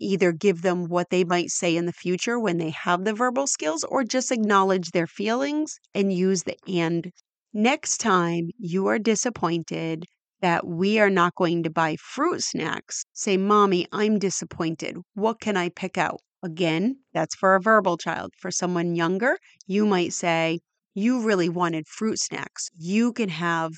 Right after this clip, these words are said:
bananas or you can have grapes." Something like that. Give them what their choice is. Tell them what it is they can do. Next time Sally takes the car away, say, "Sally, I don't like it when you take the car.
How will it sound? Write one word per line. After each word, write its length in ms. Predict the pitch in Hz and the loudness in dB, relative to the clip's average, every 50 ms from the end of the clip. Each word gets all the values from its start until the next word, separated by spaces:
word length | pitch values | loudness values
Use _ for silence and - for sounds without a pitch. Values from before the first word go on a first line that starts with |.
| - _ _ _ _ _ - | -16 _ _ _ _ _ -4
bananas 600 | - 175 180 208 214 240 262 262 262 262 240 - - _ - | 0 2 2 4 4 4 2 2 0 -2 -2 -4 -6 _ -4
or 100 | 175 185 | -2 0
you 180 | 180 180 190 | 2 2 2
can 160 | 175 - 180 170 | 0 0 -2 -2
have 300 | 156 160 165 160 165 - | 0 0 0 -2 -4 -4
grapes." 540 | - 160 160 - - _ - - - - - _ _ _ _ _ | -4 -2 -2 -2 -4 _ -8 -8 -8 -8 -10 _ _ _ _ _
Something 320 | - - 226 - - 185 170 | -2 -2 -2 0 0 0 0
like 200 | 160 151 - - | 0 0 -2 -2
that. 220 | - - - 180 | -4 -4 -4 -2
Give 180 | - 214 190 185 | -2 0 2 4
them 160 | 202 196 190 | 4 4 4
what 120 | 185 180 | 4 2
their 120 | - 175 165 | 2 2 0
choice 380 | - - - - 156 156 - | 0 -2 -2 -2 -2 -4 -6
is. 180 | - - 175 - - - _ _ - | -8 -8 -10 -10 -14 -16 _ _ -12
Tell 240 | - - 254 247 233 | -6 -2 0 2 2
them 180 | 240 226 214 | 2 2 2
what 160 | 202 208 196 | 2 2 2
it 120 | 180 170 170 | 2 2 2
is 220 | 170 170 170 165 | 2 0 0 0
they 200 | - 180 165 160 - _ - - - - | -2 -2 -4 -4 -6 _ -18 -18 -12 -6
can 560 | - 202 202 190 185 180 175 165 160 160 170 - - | -4 0 2 2 2 2 2 0 -2 -4 -8 -10 -6
do. 280 | 165 160 - 175 175 - _ _ _ _ _ | -6 -4 -4 -6 -8 -12 _ _ _ _ _
Next 340 | - 208 247 294 294 - - | 0 2 2 2 0 -2 -4
time 280 | - 254 208 196 196 175 | -2 0 2 2 2 2
Sally 380 | - - 202 196 190 190 185 180 | 4 4 6 6 6 4 2 0
takes 280 | - 175 170 - - | -2 -4 -4 -6 -8
the 100 | - 196 | -12 -12
car 420 | - - - - 240 247 247 220 175 | -12 -8 -2 2 4 6 6 6 6
away, 420 | 160 165 160 165 165 165 165 170 - - - _ _ | 4 4 2 0 0 -2 -4 -6 -8 -14 -20 _ _
say, 260 | - - - 202 180 | -8 -2 0 2 2
"Sally, 540 | 175 - - 190 - 214 208 196 180 160 - - | 2 2 0 2 4 4 4 4 2 0 -2 -2
I 120 | - 202 | 0 0
don't 240 | 226 233 - - - | 2 2 0 -2 -4
like 280 | 170 180 185 185 - - | -4 -2 -2 -2 -2 -4
it 120 | - - | -6 -6
when 160 | - 170 170 | -4 -4 -2
you 140 | 170 165 165 - | -2 -2 -4 -6
take 280 | - - - 165 - _ - | -8 -6 -6 -6 -6 _ -10
the 80 | 165 | -12
car. 480 | - - - - 180 160 156 - - | -12 -12 -10 -8 -6 -4 -4 -4 -6